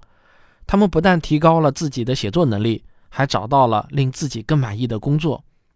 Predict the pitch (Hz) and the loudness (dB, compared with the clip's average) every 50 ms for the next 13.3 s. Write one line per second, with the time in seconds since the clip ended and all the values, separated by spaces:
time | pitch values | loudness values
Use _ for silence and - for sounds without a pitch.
0 | _ _ - - - - 127 117 - 185 220 - 117 110 - - 165 170 175 170 | _ _ -12 -10 -8 -6 -4 -2 0 0 0 0 -2 -4 -2 -2 0 0 0 0
1 | - 262 208 - - 107 98 110 107 117 - - 120 120 123 110 - - 92 107 | -2 -4 -4 -2 -4 -4 -2 -2 -2 -2 -2 -2 -4 -4 -4 -6 -8 -6 -6 -4
2 | 110 107 - 110 107 110 - _ _ _ _ _ _ _ _ _ _ _ _ _ | -4 -2 0 0 -2 -2 -4 _ _ _ _ _ _ _ _ _ _ _ _ _
3 | _ - - 233 233 226 220 220 202 170 147 139 131 - 143 165 165 135 131 151 | _ -6 -2 2 2 4 4 4 4 4 2 0 0 0 0 0 0 0 0 0
4 | 139 131 143 - - 117 123 123 110 110 117 135 - - 120 123 127 123 127 127 | 0 -2 -2 -2 -2 0 0 0 0 0 -2 -4 -4 -2 -2 0 2 2 2 2
5 | 123 110 101 101 98 110 101 95 95 110 113 131 - 202 160 120 - - 151 127 | 0 0 -2 -4 -4 -4 -4 -4 -4 -4 -4 -2 0 0 0 0 0 -2 -4 -2
6 | 107 98 87 90 92 95 98 107 120 139 - _ _ _ _ _ _ _ _ _ | -4 -6 -8 -8 -8 -8 -6 -6 -6 -6 -8 _ _ _ _ _ _ _ _ _
7 | _ - - - 190 180 - 208 208 202 196 165 156 139 - 95 98 104 - 185 | _ -10 -4 -2 -2 2 4 4 4 4 2 0 -2 -2 -2 -2 -2 -2 0 -2
8 | 170 135 - 117 113 107 127 123 - - - - 156 170 175 196 180 147 123 202 | -2 -2 -2 -6 -6 -4 -4 -4 -4 -4 0 0 0 0 0 0 -2 -2 -2 -4
9 | - - 113 - - 151 120 - 123 117 110 104 - 101 98 - - 123 110 - | -6 -8 -8 -8 -6 -8 -6 -6 -8 -6 -6 -8 -8 -8 -8 -6 -6 -6 -6 -8
10 | - _ _ _ _ _ _ _ _ _ _ - - 156 151 147 131 - 139 160 | -14 _ _ _ _ _ _ _ _ _ _ -4 -4 -4 -2 -2 -2 2 2 2
11 | 180 180 185 151 127 135 165 156 120 - - - - _ _ _ - 120 113 - | 2 2 0 0 2 2 2 0 0 -4 -10 -20 -20 _ _ _ -8 -6 -4 -2
12 | 147 160 170 - 269 226 180 175 202 190 156 139 123 - 104 98 123 131 120 104 | -2 -2 0 0 0 0 2 2 0 0 0 -2 -4 -6 -6 -4 -4 -2 -2 -2
13 | 95 101 120 127 117 - | -2 -2 -2 -4 -4 -6